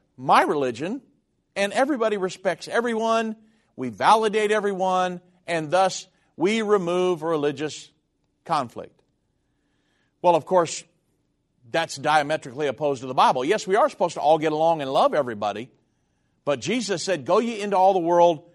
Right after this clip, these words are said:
and make disciples of them, baptize them, teach them," in order to convert them.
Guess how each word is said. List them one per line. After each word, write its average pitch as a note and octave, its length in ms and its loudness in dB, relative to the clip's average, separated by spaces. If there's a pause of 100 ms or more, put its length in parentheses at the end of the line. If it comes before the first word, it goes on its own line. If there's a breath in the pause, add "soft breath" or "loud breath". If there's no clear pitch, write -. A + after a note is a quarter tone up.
(760 soft breath)
and D3+ 460 0
make D3+ 260 -2
disciples F3 520 0
of D3 120 -4
them, D3 200 -2
baptize D3+ 640 0
them, C3+ 180 -6
teach B3 380 -8
them," A2 360 -8 (1120)
in G3+ 220 -2
order G3 320 2
to A3+ 220 -6
convert G#3 680 -2
them. A2+ 300 -4